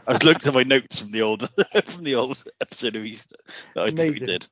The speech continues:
Speaker 2: So my talking point is gonna be Rob Van Dam. As I said, I've seen this show a number of times, and in the past, I didn't like Rob Van Dam and Sabu against Hayabusa and Shinzei Shinzeki. Here, I appreciate it a whole lot more than I have done in the past.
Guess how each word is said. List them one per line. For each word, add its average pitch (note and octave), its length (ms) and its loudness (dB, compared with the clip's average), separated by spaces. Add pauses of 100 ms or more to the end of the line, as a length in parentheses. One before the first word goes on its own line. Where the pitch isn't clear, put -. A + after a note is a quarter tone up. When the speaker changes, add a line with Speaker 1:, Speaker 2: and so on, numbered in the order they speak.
(200)
Speaker 2:
So B3+ 440 6
my B3 200 -2
talking G3+ 300 -6
point D3+ 340 -6
is D3+ 140 -10
gonna D#3 260 -6
be C#3+ 520 -6
Rob C#3 220 -4
Van C#3+ 200 0
Dam. A#2 260 -10 (160)
As F3+ 160 0
I F#3 40 -6
said, E3 200 0
I've D3 160 -2
seen D3+ 200 -6
this C3 120 -10
show B2 200 -8
a - 300 -14
number C3+ 160 -6
of A2+ 80 -10
times, G#2+ 500 -18 (100)
and D3 100 -4
in E3+ 100 0
the F3 80 2
past, C3+ 600 -2 (100)
I D#3+ 120 2
didn't E3 340 0
like C#3+ 220 -4
Rob A#2+ 160 -6
Van A2+ 160 -10
Dam A#2 200 -6
and A2 80 -14
Sabu A2+ 380 -8
against A2+ 320 -12
Hayabusa A#2 520 -4
and A2+ 320 -8
Shinzei A2+ 380 -8
Shinzeki. A2+ 640 -10 (220)
Here, G3+ 640 6 (180)
I F3 100 2
appreciate F3 580 2
it E3+ 100 4
a D3+ 60 0
whole G3 240 2
lot F#3 140 2
more E3 240 2
than D3+ 100 -4
I D#3 120 2
have C#3+ 360 -4
done A2 300 -6
in B2 100 -8
the A#2 80 -10
past. A2+ 560 -14